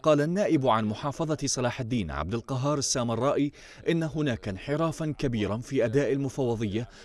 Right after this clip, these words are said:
لا سيما في المناطق المستعادة ومخيمات النازحين. لكن الانحراف الذي تحدث عنه السامرائي يراه البعض جزءا من كل، فما كانت بدايته عوجاء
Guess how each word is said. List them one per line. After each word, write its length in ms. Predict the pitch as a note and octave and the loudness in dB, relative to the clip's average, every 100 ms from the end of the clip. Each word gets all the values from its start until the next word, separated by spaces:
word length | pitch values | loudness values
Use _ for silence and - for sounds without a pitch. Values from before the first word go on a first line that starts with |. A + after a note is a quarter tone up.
| - | -4
لا 80 | F3 | -2
سيما 440 | - G3 B2+ F2 | 0 0 0 0
في 140 | F2 E3 | -2 -2
المناطق 520 | B2+ B2+ D#3 C#3+ C#3+ | -2 -4 -4 -4 -2
المستعادة 880 | A#2 A2 G#2+ A2+ F#2+ C3 B2+ - B2+ | -2 -2 -4 -4 -2 -2 -4 -4 -2
ومخيمات 760 | G#2+ G#2+ - A2+ G#2+ G#2+ F#2+ | 0 -2 -2 -2 -2 -2 -4
النازحين. 640 | G2 F2 E2+ A2 F#2+ D2 - - _ - _ _ _ _ | -6 -4 -4 -6 -8 -14 -16 -20 _ -20 _ _ _ _
لكن 440 | D#3 D3 C#3+ A#3 G#3 | 4 4 6 4 4
الانحراف 720 | F3 D#3 - D3+ F3+ F#3+ F3+ | 4 2 0 0 2 0 2
الذي 320 | D3+ A#2+ B2 | 2 2 0
تحدث 520 | - - D#3 C3 A2 | -4 -4 -2 -2 -2
عنه 280 | G2 A2+ C3+ | -2 -2 -4
السامرائي 880 | B2 - C3 C3+ B2+ A#2 A2 F2 E2+ - - | -4 -4 -4 -2 -2 -2 -2 -4 -6 -14 -4
يراه 380 | D3+ F#3+ A3+ E3 | 0 2 2 4
البعض 440 | D#3 B2 D3 C3 C3 | 4 4 0 0 -2
جزءا 300 | B2+ G#2+ G#2+ | -2 -2 -4
من 220 | G2+ A2 | -2 -4
كل، 300 | - F2+ B1 - - - | -4 -6 -6 -14 -20 -20
فما 300 | - F#3 F3+ | 0 2 2
كانت 380 | F#3 B3 G#3+ F#3+ | -2 -2 -2 0
بدايته 680 | C3+ C3+ A#2 D3+ D#3+ B2+ A#2+ | 0 2 2 0 -2 -2 0
عوجاء 580 | A#2+ B2+ A2+ G2+ - | 2 0 0 -2 -6